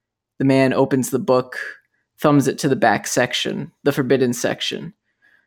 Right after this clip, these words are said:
the section with the blood rites, the section with the dark magic.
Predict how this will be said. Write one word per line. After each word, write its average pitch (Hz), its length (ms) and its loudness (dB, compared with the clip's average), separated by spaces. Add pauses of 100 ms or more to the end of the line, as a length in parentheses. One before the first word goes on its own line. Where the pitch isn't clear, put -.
(100)
the 165 60 -6
section 143 340 2
with 117 120 0
the 143 60 -4
blood 123 320 0
rites, - 600 -8
the - 60 -6
section 139 420 0
with 123 140 -4
the - 60 -10
dark 107 460 0
magic. - 680 -6